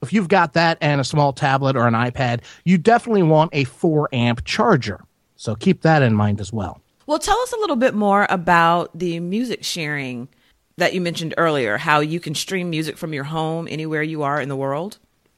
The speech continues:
Speaker 1: Oh, yeah. It's called Subsonic, and it's a, uh, you can find it at subsonic dot org. And they've got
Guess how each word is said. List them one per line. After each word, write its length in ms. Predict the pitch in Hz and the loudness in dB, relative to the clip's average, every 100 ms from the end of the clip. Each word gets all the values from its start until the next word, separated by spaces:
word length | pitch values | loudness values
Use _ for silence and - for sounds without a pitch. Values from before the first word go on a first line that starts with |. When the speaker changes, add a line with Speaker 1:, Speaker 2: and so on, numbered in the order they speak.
| _ | _
Speaker 1:
Oh, 100 | 285 | 6
yeah. 260 | 311 285 127 | 8 8 6
It's 240 | 135 - | 0 -2
called 260 | - 240 220 | 2 2 2
Subsonic, 920 | - 233 220 156 - 208 175 - - | 4 4 4 4 4 4 4 0 0
and 380 | 123 120 117 - | 4 4 4 2
it's 320 | 165 147 - | 2 0 0
a, 360 | 139 139 131 127 | 2 6 6 6
uh, 60 | 127 | 6
you 160 | 170 | 6
can 100 | 185 | 6
find 240 | 160 196 196 | 6 6 6
it 80 | |
at 120 | 156 - | 4 0
subsonic 880 | - 180 180 - 185 170 170 165 - 117 | 2 2 2 0 2 4 4 0 -8 -2
dot 300 | 165 170 - | 2 0 0
org. 440 | 151 151 123 101 - - - - | 2 4 4 0 -10 -18 -14 2
And 100 | 151 | 2
they've 140 | 185 | 4
got 180 | 240 | 4